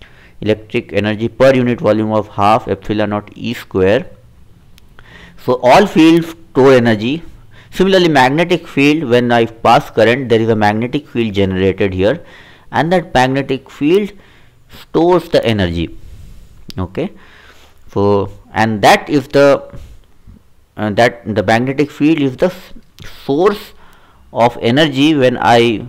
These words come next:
why the current still kept flowing when I shorted this battery. Okay, like this. So where, even when I shorted the battery, the,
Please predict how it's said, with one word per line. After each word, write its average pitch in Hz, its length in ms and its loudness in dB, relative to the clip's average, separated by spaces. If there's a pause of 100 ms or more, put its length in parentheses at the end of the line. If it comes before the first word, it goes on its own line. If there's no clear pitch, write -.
why 113 320 2
the 131 100 0
current 135 380 0
still 170 340 -4
kept - 300 -4
flowing 131 400 0
when 123 180 -2
I 117 260 0
shorted 113 800 -6
this 101 140 -8
battery. 87 460 -4 (1160)
Okay, 147 300 -8 (1500)
like 90 240 -4
this. 90 180 -2
So - 380 -6
where, 101 220 0
even 123 300 0
when 123 120 0
I 120 80 0
shorted 117 400 -2
the 123 80 0
battery, 120 380 0
the, - 280 -6